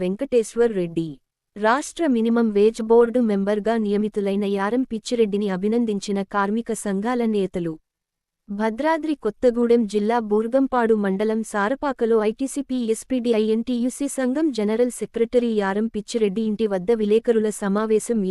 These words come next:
ఏర్పాటు చేసినారు. ఈ సందర్భంగా ఐఎన్టీయూసీ రాష్ట్ర వైస్ ప్రెసిడెంట్ మారం వెంకటేశ్వర్ రెడ్డి మాట్లాడుతూ, తెలంగాణ రాష్ట్రంలో ముఖ్యమంత్రి ఏనుముల రేవంత్ రెడ్డి చేపడుతున్న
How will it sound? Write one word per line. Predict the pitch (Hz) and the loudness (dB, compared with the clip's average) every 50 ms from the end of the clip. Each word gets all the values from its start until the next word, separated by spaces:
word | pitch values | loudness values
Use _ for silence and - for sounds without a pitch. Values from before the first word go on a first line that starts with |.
| 196 | 0
ఏర్పాటు | 202 208 - - 226 214 - 262 - - | -2 -2 -2 -2 -2 -2 -2 -4 0 0
చేసినారు. | 226 202 - - 208 202 185 175 170 165 160 _ _ _ _ _ _ _ _ _ _ _ _ _ - | 0 0 0 -2 -4 -4 -4 -4 -6 -8 -12 _ _ _ _ _ _ _ _ _ _ _ _ _ -2
ఈ | 262 269 269 | 0 0 0
సందర్భంగా | - - 254 240 240 262 311 320 269 269 285 285 277 294 277 254 226 | 0 -2 -2 0 0 0 0 -2 0 0 0 0 2 0 0 2 2
ఐఎన్టీయూసీ | 233 226 226 233 233 - 233 220 233 233 - - 233 208 196 | 2 2 2 0 0 -2 -2 -2 -2 -2 0 0 0 0 0
రాష్ట్ర | 202 220 - - 294 | -2 -4 -4 -2 -2
వైస్ | 254 233 220 220 - - - | 0 0 0 -2 -2 -4 -2
ప్రెసిడెంట్ | 214 208 202 - 240 240 240 226 202 190 | -2 -2 0 0 0 0 0 0 0 0
మారం | 196 202 208 214 214 196 | 0 0 2 0 0 0
వెంకటేశ్వర్ | 175 185 190 214 - 302 - 294 285 254 - - 262 240 220 190 | 0 -2 -2 -2 -2 -4 -2 -2 -4 -4 -2 2 2 2 2 2
రెడ్డి | 185 185 180 233 226 214 | 0 0 0 0 0 2
మాట్లాడుతూ, | 208 226 247 - 285 285 285 277 277 - 277 254 226 - | 0 0 -2 -2 -2 -2 -2 -2 -2 -4 -4 -4 -2 -2
తెలంగాణ | 208 196 214 240 269 277 277 277 262 262 240 196 | 0 0 2 0 0 0 0 0 0 0 0 -2
రాష్ట్రంలో | 190 208 - - - 285 269 240 233 247 247 220 202 | -2 -4 -4 -8 -4 -2 -2 2 4 4 4 4 4
ముఖ్యమంత్రి | 202 - - 269 277 262 262 254 247 - 226 214 190 190 196 | 0 -2 -2 0 0 2 2 0 -2 -4 -6 -6 -2 0 0
ఏనుముల | 214 254 277 285 277 269 254 208 | 2 2 2 2 4 2 4 4
రేవంత్ | 208 208 202 226 233 226 - 190 | 2 2 2 0 -2 -2 -2 -4
రెడ్డి | 180 170 175 214 208 - | -4 -2 -4 -4 -4 2
చేపడుతున్న | - 220 214 - 240 226 220 - 226 214 208 | 2 2 2 2 2 0 2 2 0 0 0